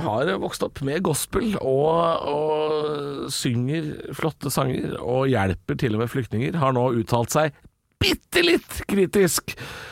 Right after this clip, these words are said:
til at det er, eh, bekymringsverdig at det er litt for mange skyteepisoder i og rundt Stockholm,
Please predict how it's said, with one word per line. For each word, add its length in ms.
til 260
at 240
det 160
er, 420
eh, 300
bekymringsverdig 960
at 560
det 80
er 80
litt 240
for 160
mange 460
skyteepisoder 840
i 240
og 140
rundt 160
Stockholm, 560